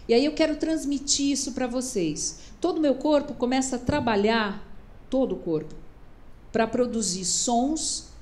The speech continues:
e gestos, gestuais, que transmitem esse pensamento e essa emoção pra você. Esse som que sai do meu pulmão, cordas vocais, passa pelo, pela minha caixa acústica, né, o, a,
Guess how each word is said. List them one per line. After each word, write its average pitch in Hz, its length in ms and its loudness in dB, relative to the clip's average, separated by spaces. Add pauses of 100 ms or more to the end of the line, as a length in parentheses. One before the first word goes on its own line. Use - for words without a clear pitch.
(340)
e 233 100 -4
gestos, 220 880 0
gestuais, 202 1000 -4 (340)
que 262 80 -2
transmitem 269 880 0
esse 320 300 2
pensamento 262 680 -2
e - 20 0
essa 262 240 0
emoção 254 480 -2
pra 233 120 -4
você. 220 440 -4 (640)
Esse 330 300 4
som 208 480 2 (140)
que 190 100 -6
sai 170 500 0 (140)
do 165 100 -8
meu 202 220 2
pulmão, 220 500 -2
cordas 202 400 -2
vocais, 196 540 -2
passa 202 320 -4
pelo, 226 380 0 (120)
pela 208 160 0
minha 208 320 -4 (320)
caixa 214 300 0
acústica, 208 640 -2 (220)
né, 196 240 -2
o, 180 100 -6 (580)
a, 160 200 -4